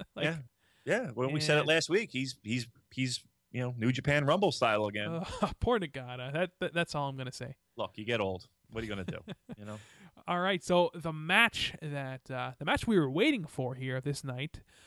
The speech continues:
Speaker 1: uh, Mascara Dorada defending his C M L L welterweight title against the returning Bushi.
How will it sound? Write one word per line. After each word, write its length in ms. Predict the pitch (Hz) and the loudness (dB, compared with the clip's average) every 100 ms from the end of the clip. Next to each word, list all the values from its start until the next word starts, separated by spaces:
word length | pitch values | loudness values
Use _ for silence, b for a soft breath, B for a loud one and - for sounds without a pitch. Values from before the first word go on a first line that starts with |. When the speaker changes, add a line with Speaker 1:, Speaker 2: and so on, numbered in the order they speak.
| b b | b b
Speaker 1:
uh, 300 | 147 151 143 | -4 -2 -2
Mascara 800 | 151 151 - - 190 220 254 247 | -6 -8 -6 -2 0 4 4 4
Dorada 880 | 190 170 175 165 185 254 262 175 131 - _ | 2 2 2 6 10 10 10 8 2 -10 _
defending 440 | 156 - 185 180 165 | -4 0 0 0 0
his 160 | 156 | 0
C 380 | - - 208 214 | 0 -4 -2 2
M 180 | 196 180 180 | 2 2 0
L 180 | 180 165 | -2 2
L 280 | 175 156 147 | 4 6 6
welterweight 540 | 196 220 208 190 170 | 4 6 6 6 4
title 440 | - 208 180 147 - | 4 4 4 2 -2
against 640 | 147 151 156 151 - - b b b | -6 -6 -6 -8 -10 -12 b b b
the 100 | 147 | -6
returning 720 | 147 - - 170 165 156 151 - - 131 - | -4 -2 2 4 2 -2 -6 -12 -12 -4 4
Bushi. 580 | 175 160 - 131 123 | 4 4 2 -4 -8